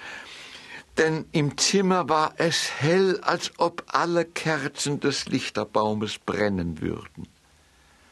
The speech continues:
„Du hast mich gerufen, Bernie.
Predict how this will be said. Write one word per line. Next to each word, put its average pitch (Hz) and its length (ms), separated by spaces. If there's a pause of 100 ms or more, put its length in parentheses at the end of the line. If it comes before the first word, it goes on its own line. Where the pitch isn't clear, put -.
(520)
„Du 62 260
hast - 420
mich 78 280
gerufen, 113 800
Bernie. 64 720